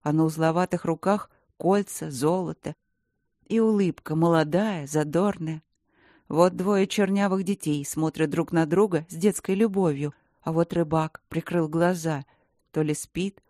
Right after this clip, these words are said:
то ли вот-вот дёрнет удочку. Оказались здесь и изображения четыре, с разных сторон, неполные, словно девочка рисовала частями, чтобы потом собрать конструктор.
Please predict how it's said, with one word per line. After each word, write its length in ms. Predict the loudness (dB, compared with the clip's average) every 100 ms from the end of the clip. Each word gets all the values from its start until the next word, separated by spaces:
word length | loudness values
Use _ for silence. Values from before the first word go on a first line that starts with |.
| _ _
то 100 | -8
ли 120 | -6
вот-вот 500 | -6 -6 -2 -2 -2 -12 _
дёрнет 460 | -4 -2 -2 -6 -4
удочку. 500 | -6 -6 -12 -16 -18 _ _ _ _ _ _ -20 -20 -20 -20 _
Оказались 580 | -8 -4 0 0 2 0
здесь 340 | 0 -2 -2
и 140 | -2 -2
изображения 760 | 0 0 2 2 2 2 0
четыре, 600 | -2 -2 -2 -2 -6 -8 -12 _
с 140 | -4 2
разных 340 | 2 2 -2
сторон, 540 | 0 2 4 2 -2 -4
неполные, 720 | 0 0 2 2 4 4 2 0 -8
словно 360 | -4 -2 0 0
девочка 420 | 2 2 2 0
рисовала 500 | 0 0 2 2 2
частями, 640 | -2 -6 -4 -2 -2 -2 -6
чтобы 280 | -6 -6 -4
потом 340 | -4 -2 -4
собрать 420 | -2 -2 -2 -2
конструктор. 760 | -2 -4 -4 -6 -8 -8 -12